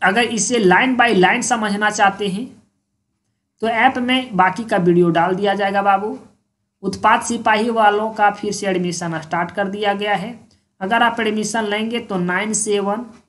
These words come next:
सेवन वन जीरो एट जीरो थ्री जीरो टू पे कॉल करेंगे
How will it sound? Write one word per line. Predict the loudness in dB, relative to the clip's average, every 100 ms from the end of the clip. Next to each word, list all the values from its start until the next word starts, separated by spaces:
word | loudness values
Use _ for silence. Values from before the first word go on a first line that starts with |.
| _
सेवन | 0 2 2 0 -2
वन | -2 -4 -8 -14 _ _ -4
जीरो | -2 0 0 0
एट | -2 -4 -6 -12 _ _ _
जीरो | -4 0 2 0
थ्री | -2 -2 -2 -4 -10 -20 _ -8
जीरो | -4 0 0
टू | 2 2
पे | 2 0
कॉल | 0 -4 -2
करेंगे | -4 -4 -4 -6